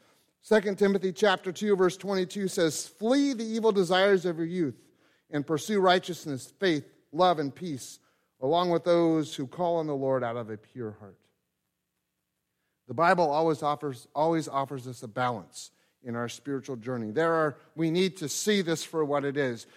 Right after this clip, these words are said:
We need to see the danger that we're in. We need to be willing to face it head on,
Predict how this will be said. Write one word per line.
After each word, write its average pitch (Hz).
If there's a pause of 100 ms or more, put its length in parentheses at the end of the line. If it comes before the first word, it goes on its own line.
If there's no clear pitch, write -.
(140)
We 165
need 190
to 170
see 240
the 208
danger 185
that 156
we're 156
in. 151
We 165
need 190
to 190
be 196
willing 208
to 180
face 208
it 170
head 180
on, 160